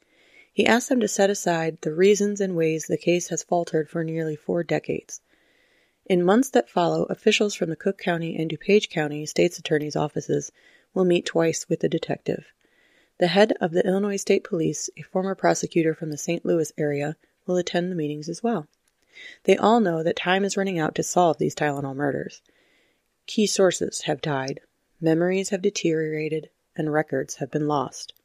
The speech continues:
The nineteen eighty-two poisonings left seven people dead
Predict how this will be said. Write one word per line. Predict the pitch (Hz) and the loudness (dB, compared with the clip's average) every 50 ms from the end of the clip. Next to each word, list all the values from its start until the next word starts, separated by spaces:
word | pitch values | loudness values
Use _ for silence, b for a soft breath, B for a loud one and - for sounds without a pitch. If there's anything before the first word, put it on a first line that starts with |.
| b b b b b b b b b b b b b b b b | b b b b b b b b b b b b b b b b
The | - 180 | 2 4
nineteen | 175 180 208 240 - - 240 220 - | 6 6 4 4 4 4 4 4 6
eighty-two | 196 196 190 185 - - - 180 170 170 | 8 8 8 6 4 4 4 4 4 4
poisonings | - - 180 185 185 - 165 160 156 151 - | 4 4 4 4 4 4 2 0 0 0 0
left | 160 156 - - | 0 0 0 -2
seven | - - - - 185 180 208 220 220 | -6 -2 2 2 4 4 4 0 2
people | - 214 208 - 220 208 | 2 2 2 2 2 0
dead | - - 160 147 147 135 - - | 2 4 4 4 4 2 -2 -6